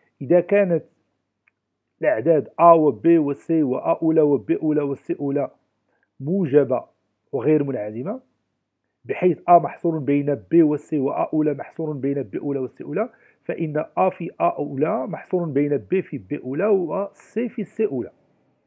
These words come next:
على أي حال، الأعداد اللي عندي هنا كلها موجبة، والأعداد اللي عندي هنا كلها موجبة،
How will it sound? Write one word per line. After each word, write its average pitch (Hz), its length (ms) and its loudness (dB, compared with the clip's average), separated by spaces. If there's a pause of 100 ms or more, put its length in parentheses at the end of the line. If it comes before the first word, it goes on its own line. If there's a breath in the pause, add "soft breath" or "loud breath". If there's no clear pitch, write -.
(460)
على 190 220 6
أي 208 200 6
حال، 147 180 4
الأعداد 147 360 6
اللي 170 140 2
عندي 147 280 4
هنا 143 120 6
كلها 131 380 6
موجبة، 117 600 2 (420)
والأعداد 180 380 8
اللي 190 160 6
عندي 143 240 2
هنا 185 100 2
كلها 220 280 4
موجبة، 190 460 4